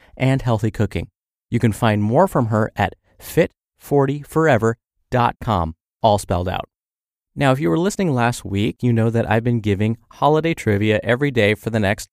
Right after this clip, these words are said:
oh, let's see, oh, fifteen days or so, all the way up until Christmas Day. And in honor of the last day of Hanukkah, which happens to be today, I thought I would give some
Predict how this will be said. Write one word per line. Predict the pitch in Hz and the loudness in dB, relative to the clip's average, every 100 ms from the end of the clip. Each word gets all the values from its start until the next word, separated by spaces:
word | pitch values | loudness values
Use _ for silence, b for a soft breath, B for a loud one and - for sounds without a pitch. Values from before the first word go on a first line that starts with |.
| _ - | _ -2
oh, | 127 131 | 0 2
let's | 135 - | 0 -4
see, | - 98 90 87 101 | -8 -6 -4 -2 0
oh, | 147 165 | 0 0
fifteen | - 151 - 147 | 0 0 2 2
days | 139 143 127 | 4 2 0
or | |
so, | 104 - 87 - _ _ _ | -4 -4 -6 -8 _ _ _
all | 139 185 | 2 2
the | |
way | 170 160 | 2 0
up | 143 | 0
until | 120 123 | -6 -8
Christmas | - 107 104 101 | -8 -6 -6 0
Day. | 107 - _ _ _ _ _ _ _ | 0 0 _ _ _ _ _ _ _
And | 127 120 | -2 0
in | 113 | 2
honor | 127 135 123 | 2 4 2
of | |
the | 117 | 2
last | 120 120 - | 0 0 2
day | 113 | 0
of | |
Hanukkah, | - 151 185 135 139 | 0 -2 0 0 0
which | 143 - | -2 -2
happens | 92 104 98 | -4 -4 -10
to | - | -8
be | 101 | -6
today, | 90 95 92 98 135 _ | -6 -2 0 0 -2 _
I | 113 | -4
thought | 139 135 | 0 0
I | 135 | 0
would | 131 | -2
give | 120 104 | -2 -2
some | 101 - 98 | -2 -2 0